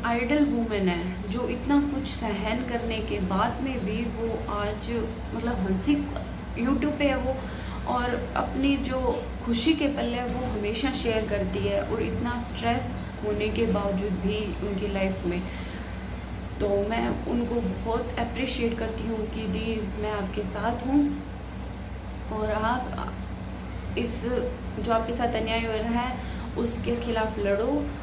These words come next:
और हम आपका सहयोग करेंगे जो भी हमसे बन पाएगा।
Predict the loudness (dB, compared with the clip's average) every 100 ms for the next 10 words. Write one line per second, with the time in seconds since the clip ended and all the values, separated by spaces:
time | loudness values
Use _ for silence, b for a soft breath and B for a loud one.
0 | -6 -2 2 6 4 2 -2 -6 -4 -2
1 | 0 0 -2 -2 0 0 0 -2 0 2
2 | 2 2 B B B -2 0 2 2 0
3 | 0 0 2 2 2 0 2 2 2